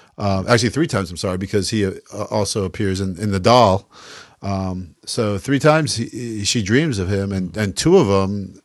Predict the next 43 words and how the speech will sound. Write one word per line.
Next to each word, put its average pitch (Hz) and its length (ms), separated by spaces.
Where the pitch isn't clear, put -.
uh, 85 500
in, 104 360
well, 101 120
in 98 60
the 101 80
one, 117 200
he 107 140
rips 104 200
her 95 80
heart 123 140
out, 120 180
but 101 140
in, 90 240
in 95 100
the 92 60
last 104 280
one, 95 60
she - 160
stabs 104 460
him 95 160
with 92 160
the 92 60
knife. 101 260
So, 95 220
but, 127 200
I 151 80
mean, 139 120
obviously, 120 680
that 110 400
is 98 180
a 95 60
relationship. 95 580
So - 180
she 131 280
still, 120 640
she - 160
knows 120 240
she 113 140
has 104 240
to - 120
kind 98 240
of 85 80
sever 104 680